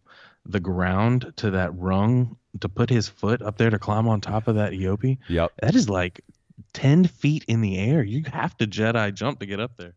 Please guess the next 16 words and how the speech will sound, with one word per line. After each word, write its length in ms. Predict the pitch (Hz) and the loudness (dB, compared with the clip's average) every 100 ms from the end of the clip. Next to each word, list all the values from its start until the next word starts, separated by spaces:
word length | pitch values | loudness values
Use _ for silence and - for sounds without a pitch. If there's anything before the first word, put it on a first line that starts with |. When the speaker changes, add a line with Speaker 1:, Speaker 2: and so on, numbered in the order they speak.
| - | -4
Speaker 2:
Yeah. 400 | 90 101 80 71 _ _ _ _ _ - _ - | 2 2 2 -2 _ _ _ _ _ -20 _ -10
<clears throat> 340 | - 165 117 | -8 -6 -2
Okay, 340 | 113 117 85 67 | -2 0 -2 -2
so 520 | - 127 104 85 90 | -2 2 2 2 -2
I, 300 | 90 87 85 | -2 -2 0
uh, 180 | 76 73 92 | -2 -4 -6
I 80 | |
paused 440 | 95 123 120 113 101 | -4 2 4 4 -2
immediately 600 | 95 98 92 85 62 85 | -2 -2 0 -2 -2 -2
on 180 | 78 78 | -2 -4
the 100 | 76 | -6
next 460 | 73 64 - - - _ _ _ _ _ | -6 -10 -16 -20 -20 _ _ _ _ _
thing. 180 | 95 80 | -6 -4
We 100 | 78 | -4
see 280 | 85 131 127 - | -4 -2 -2 2
Obi-Wan 880 | 135 180 151 110 92 85 78 80 | 4 4 4 2 0 -2 -2 -4